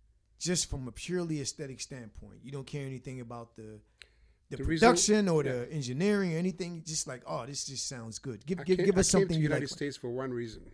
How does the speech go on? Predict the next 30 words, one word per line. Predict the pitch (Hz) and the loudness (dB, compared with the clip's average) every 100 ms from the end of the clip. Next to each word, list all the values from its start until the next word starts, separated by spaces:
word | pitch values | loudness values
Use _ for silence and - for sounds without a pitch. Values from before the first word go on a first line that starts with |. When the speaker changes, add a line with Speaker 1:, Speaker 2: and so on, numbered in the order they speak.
| - 131 | -18 -12
Speaker 1:
Mm. | |
Speaker 2:
I | 131 135 | -6 -4
am | 139 135 | -4 -4
Earth | 120 117 | -8 -10
and | 113 | -12
Fire. | - 110 - - _ _ _ _ _ _ _ _ - - _ _ | -14 -18 -18 -20 _ _ _ _ _ _ _ _ -20 -20 _ _
That's | 135 127 | -10 -6
what | 143 120 | -6 -4
brought | 131 | -4
me | 120 | -4
to | 117 | -6
United | 120 110 104 | -8 -8 -12
States. | - - - 127 | -18 -20 -18 -14
Speaker 1:
Mm. | 127 104 92 | -12 -14 -8
Speaker 2:
Alex | 143 151 156 - | -4 -4 -4 -4
said, | 131 117 | -6 -6
sh-, | - - _ | -14 -18 _
he | - | -20
said, | - 107 | -16 -10
"Shut | 143 | -10
the | 139 | -10
fuck | - 135 | -8 -8
up, | 131 - 135 | -8 -10 -10
Alex | 131 | -10
Bugno. | 110 123 113 104 - - | -8 -10 -10 -12 -14 -6
Listen | 156 160 | -2 0
to | 165 | -2
Speaker 1:
<laughs> | 139 | -4
Speaker 2:
this | 120 | -4
record." | 131 - | -6 -6